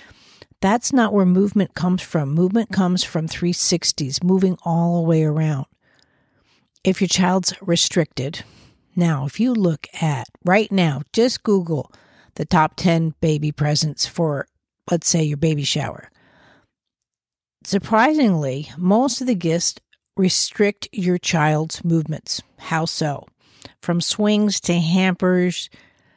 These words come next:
to car seats, all of these restrict movements. Now, I'm not saying don't use a car seat. Getting someplace safe is your number one s-, priority, is keeping your baby safe.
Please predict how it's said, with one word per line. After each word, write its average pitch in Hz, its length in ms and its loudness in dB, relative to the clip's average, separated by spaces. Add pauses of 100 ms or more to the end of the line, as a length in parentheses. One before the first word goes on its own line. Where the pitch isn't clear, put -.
(240)
to 170 100 0
car 175 380 2
seats, - 500 -2 (240)
all 226 260 2
of 247 80 0
these 180 360 0
restrict - 440 -4
movements. 165 560 0
Now, 190 200 2
I'm 226 80 4
not 240 200 2
saying 190 320 0
don't 180 220 0
use 165 160 0
a 156 80 -6
car 185 320 0
seat. - 320 -4 (160)
Getting 202 400 2 (580)
someplace 170 640 0
safe 160 480 0
is 170 240 0
your 165 120 0
number 165 240 2
one 151 260 -2
s-, - 300 -8 (100)
priority, 185 640 0
is 165 360 -4
keeping 165 320 -4
your 156 100 -4
baby 151 240 -4
safe. - 480 -2